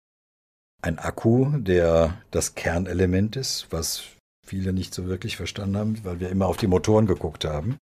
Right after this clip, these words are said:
Dann gibt es Batteriemanagementsysteme, ein paar elektrische Systeme noch dazu, das, was man braucht, Klimaanlage und das war's. Das, was alles wegfällt, ist eigentlich das Problem für die deutsche Automobilindustrie und für die Zuliefererindustrie, weil wir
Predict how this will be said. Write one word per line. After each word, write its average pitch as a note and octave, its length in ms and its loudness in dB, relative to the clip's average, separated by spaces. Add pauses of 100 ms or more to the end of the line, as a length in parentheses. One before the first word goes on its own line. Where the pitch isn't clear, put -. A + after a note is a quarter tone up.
(140)
Dann G2+ 100 4
gibt F#2 160 0
es F#2 120 -2
Batteriemanagementsysteme, F2 1500 2
ein E2+ 120 -2
paar F2 200 0
elektrische E2 420 -2
Systeme D#2+ 460 -6
noch D2+ 120 -6
dazu, E2+ 460 -6
das, E2 180 -2
was - 160 -4
man D#2 100 -4
braucht, D#2 260 -4
Klimaanlage D#2 500 -2
und C#2+ 120 -8
das - 180 -8
war's. - 420 -8 (500)
Das, F#2+ 220 4
was F#2 220 2
alles D2 320 -2
wegfällt, E2+ 480 0
ist D#2 140 -4
eigentlich D#2 280 -6
das D#2+ 220 -8
Problem D#2 420 -6
für E2+ 100 -6
die D2+ 140 -4
deutsche F2 340 4
Automobilindustrie D2 1000 -6 (520)
und D2+ 100 -6
für D#2 100 -2
die D2 100 -2
Zuliefererindustrie, D2+ 1120 0 (320)
weil D2+ 300 -6
wir D2+ 520 -2